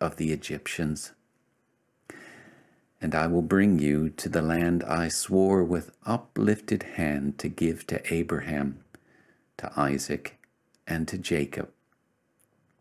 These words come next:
I will give it to you as a possession. I am the Lord.'" Do you see what's going on here? The people only want God to do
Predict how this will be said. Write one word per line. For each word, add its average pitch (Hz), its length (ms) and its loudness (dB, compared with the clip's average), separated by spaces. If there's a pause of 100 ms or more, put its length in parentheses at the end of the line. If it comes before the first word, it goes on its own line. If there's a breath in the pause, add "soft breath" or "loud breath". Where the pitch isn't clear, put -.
(420)
I 95 80 4
will 107 160 4
give 104 260 2
it - 200 -2 (920 soft breath)
to 104 100 2
you 69 400 4
as 80 320 -2
a 85 60 0
possession. 82 680 0 (1040)
I 80 520 0 (100)
am 67 480 -2 (400)
the 82 100 2
Lord.'" 78 540 -2 (1800 loud breath)
Do 143 100 2
you 147 80 4
see 123 200 4
what's 113 220 4
going 107 380 6
on 98 260 6
here? 69 340 -4 (1400 loud breath)
The 127 80 0
people 180 680 4
only 131 420 6
want 104 500 4
God 87 460 4
to 90 100 0
do 82 680 4